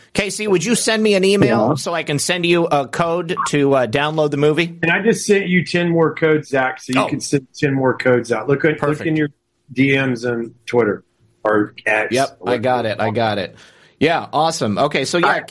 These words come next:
Speaker 1: K C,
Speaker 2: I,
Speaker 1: send me, send me an email and I'll send you some codes, buddy.
Speaker 2: Okay, and I sent you that email about the Golden Bloods. You got that, right?
Speaker 1: Yeah, but I mean, I don't have it right in front of me. If you send me an email, then I'll be able to reply to you.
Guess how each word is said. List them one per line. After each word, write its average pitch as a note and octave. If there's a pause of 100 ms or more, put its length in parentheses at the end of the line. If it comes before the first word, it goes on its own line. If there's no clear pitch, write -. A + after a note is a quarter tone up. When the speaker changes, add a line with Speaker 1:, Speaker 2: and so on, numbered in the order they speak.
(120)
Speaker 1:
K G3+
C, A3
Speaker 2:
I, -
Speaker 1:
send -
me, F#3
send F#3+
me G3
an F#3
email E3
and C#3
I'll C#3
send D#3
you D3+
some D3
codes, B2
buddy. G2 (1400)
Speaker 2:
Okay, D3 (180)
and D3
I D#3+ (140)
sent G3+
you G3+
that F3
email F3+
about D#3
the G#3+
Golden D#3
Bloods. B2
You C3
got C3+
that, A#2
right? G#2+
Speaker 1:
Yeah, D#3
but C#3
I D3
mean, D3+
I D3+
don't D#3
have D3+
it D3
right C#3
in B2+
front C3+
of B2
me. A#2
If G#2+
you F3
send E3+
me D#3+
an D#3
email, C#3+
then B2+
I'll C3
be C3+
able B2+
to A2+
reply A#2
to G#2
you. D#2